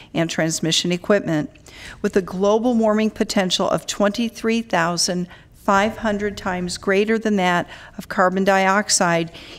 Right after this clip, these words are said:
even relatively small amounts of S F six can have a significant impact on global climate change, so it's important to minimize these emissions. In twenty ten, carb,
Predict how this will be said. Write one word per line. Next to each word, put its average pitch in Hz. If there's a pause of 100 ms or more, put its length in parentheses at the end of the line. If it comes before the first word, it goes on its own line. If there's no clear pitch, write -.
(120)
even 196
relatively 240
small 202
amounts 170 (420)
of 175
S -
F 202
six -
can 208
have 185
a 175
significant 185
impact 185 (260)
on 180
global 180
climate 165
change, 160 (320)
so -
it's -
important 196
to -
minimize 175
these 156
emissions. - (360)
In 180
twenty 208
ten, 190 (460)
carb, 185